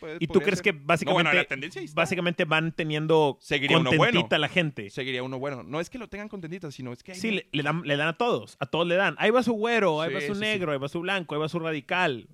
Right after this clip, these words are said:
Speaker 1: Si yo te preguntara hoy, ¿qui-,
Speaker 2: Ajá.
Speaker 1: quién? Bueno, serán los blancos todavía, pero ¿cuál es la mayoría de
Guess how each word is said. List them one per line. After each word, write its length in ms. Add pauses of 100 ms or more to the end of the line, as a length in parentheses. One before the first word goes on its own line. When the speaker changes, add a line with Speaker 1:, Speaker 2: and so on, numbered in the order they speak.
Speaker 1:
Si 140
yo 80
te 100
preguntara 380
hoy, 100
¿qui-, 120
Speaker 2:
Ajá. 380
Speaker 1:
quién? 220 (320)
Bueno, 240 (840)
serán 300
los 140
blancos 380
todavía, 380
pero 180
¿cuál 200
es 80
la 60
mayoría 460
de 340